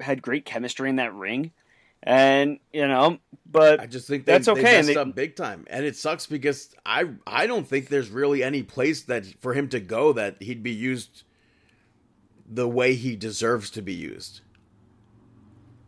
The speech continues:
Speaker 1: Yeah,
Speaker 2: Like, there's New
Speaker 1: and
Speaker 2: Japan where he can, he can do stuff with Los Ingobernables. He was part of that stable. There's triple A where he could be part of La Facción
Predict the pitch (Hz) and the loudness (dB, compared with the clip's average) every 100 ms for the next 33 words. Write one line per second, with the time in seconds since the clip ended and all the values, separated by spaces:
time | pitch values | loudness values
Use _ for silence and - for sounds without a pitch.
0 | _ _ - _ - - _ _ - 135 | _ _ -20 _ -20 -20 _ _ -6 2
1 | 143 113 165 156 135 175 123 127 127 175 | 6 6 6 2 2 4 8 8 6 2
2 | 175 165 156 143 135 123 127 110 147 151 | -2 -4 -6 -8 -10 -10 -12 -8 -6 -6
3 | 131 143 135 147 135 127 120 127 127 131 | -6 -6 -4 -4 -4 -4 -6 -6 -4 -6
4 | 120 120 120 110 104 95 90 123 - - | -6 -6 -6 -8 -8 -10 -10 -12 -18 -20
5 | _ _ _ _ _ _ _ _ _ - | _ _ _ _ _ _ _ _ _ -12
6 | 107 107 - 113 123 117 107 - 101 101 | -10 -10 -8 -6 -6 -6 -8 -10 -12 -10
7 | 110 117 113 - 151 156 147 120 123 180 | -8 -8 -10 -4 -2 -2 -2 -4 -4 -6
8 | - _ _ _ _ _ _ _ 123 127 | -12 _ _ _ _ _ _ _ -10 -8
9 | 135 131 104 127 110 123 120 107 113 - | -8 -8 -8 -8 -6 -6 -4 -6 -10 -6
10 | 110 110 - 120 113 117 131 | -6 -6 -8 -8 -8 -8 -10